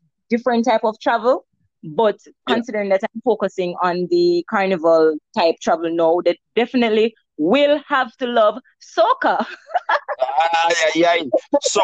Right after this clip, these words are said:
Speaker 2: we're gonna talk about that because December first, I know it had the beach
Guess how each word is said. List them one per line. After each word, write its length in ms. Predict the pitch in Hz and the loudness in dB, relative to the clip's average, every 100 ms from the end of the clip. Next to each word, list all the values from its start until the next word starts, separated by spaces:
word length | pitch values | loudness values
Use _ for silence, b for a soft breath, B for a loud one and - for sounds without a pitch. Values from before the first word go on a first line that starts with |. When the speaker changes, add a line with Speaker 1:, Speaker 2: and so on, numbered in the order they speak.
| 170 | 0
Speaker 2:
we're 80 | 240 | 0
gonna 120 | 220 185 | -2 0
talk 240 | 190 202 - | 0 0 0
about 320 | 185 170 170 | 0 0 0
that 180 | 180 156 | -2 -2
because 340 | 160 160 143 | -4 0 0
December 680 | 120 147 - - 208 214 196 196 - | 0 -4 -4 0 0 2 0 -2 -4
first, 500 | 208 190 - - - - | 0 0 0 -6 -8 -4
I 220 | 151 165 | 0 0
know 260 | 175 185 170 | 0 0 2
it 100 | 135 | 2
had 200 | 151 151 | 0 -2
the 100 | 143 | -4
beach 360 | 98 120 - | -4 -10 -10